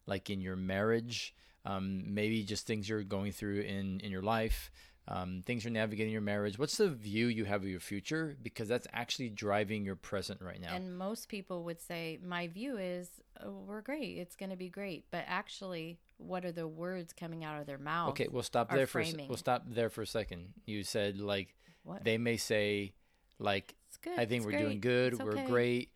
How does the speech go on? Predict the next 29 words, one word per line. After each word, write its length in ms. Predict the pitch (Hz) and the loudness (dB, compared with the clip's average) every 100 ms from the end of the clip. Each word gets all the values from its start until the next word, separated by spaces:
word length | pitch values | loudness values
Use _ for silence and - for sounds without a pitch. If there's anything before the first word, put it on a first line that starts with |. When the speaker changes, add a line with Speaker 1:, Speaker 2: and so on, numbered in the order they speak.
| - | -10
Speaker 2:
Moving 280 | 226 226 226 | -6 -4 0
Speaker 1:
And 100 | 120 | 2
Speaker 2:
ahead. 120 | 208 | 4
Speaker 1:
so 400 | 131 117 113 113 | 6 6 6 0
that's 400 | 110 117 127 - | 0 4 4 2
what 200 | 139 127 | -2 -2
they 120 | 135 117 | 0 0
see 200 | - 120 | 0 0
as 100 | 107 | 0
their 100 | 107 | -2
future. 340 | 123 120 131 | 0 0 0
"We're 40 | 117 | 2
doing 220 | 147 175 | 0 2
great. 240 | 147 151 | 4 4
We're 80 | 139 | 2
doing 300 | 123 139 147 | 0 0 2
good. 260 | 127 131 127 | 2 4 4
And 100 | 113 | 2
I 100 | 110 | 0
see 160 | - 113 | -2 0
that 220 | 117 107 | 2 0
we're 100 | 113 | -2
gonna 180 | 113 104 | -4 -4
continue 400 | 104 123 117 113 | -4 -2 0 -2
to 20 | |
be 380 | 95 - 117 117 | -4 -10 0 4
Speaker 2:
Yeah. 120 | 113 | 6
Speaker 1:
that 180 | 107 101 | 6 4
way." 380 | 98 92 107 139 | 2 2 2 0